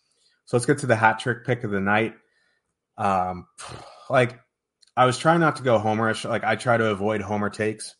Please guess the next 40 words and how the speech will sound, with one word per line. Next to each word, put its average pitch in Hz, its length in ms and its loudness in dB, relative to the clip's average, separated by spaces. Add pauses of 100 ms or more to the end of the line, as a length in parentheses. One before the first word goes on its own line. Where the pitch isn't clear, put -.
but 98 240 -2 (1200)
I, 123 120 4
I 127 160 2
just 123 240 -4
can't 123 200 2
get 117 120 2
away 107 220 2
from 104 220 -4
Artemi 101 580 -2
Panarin 104 460 -2
as 98 140 -8
my 101 120 -4
hat 104 220 -2
trick - 220 -8
pick. 107 240 -2
I'm 98 80 -8
gonna 98 120 -6
go 98 180 -2
there. 101 400 -2 (360)
Uh, 98 280 0
hopefully 107 320 -2
they 104 160 -2
force 110 320 -4
game 104 220 -4
seven. 113 500 0 (340)
That'd 98 160 -6
be 98 100 -2
awesome. 101 380 0
Game 101 180 -4
seven 101 320 0
Sunday 101 240 -6
night 98 180 0
in 95 80 -10
Madison 98 300 -6
Square 95 220 -8
Garden 95 300 -4
would 87 60 -10
be 90 60 -8
great. 120 320 0 (680)
So 95 460 -2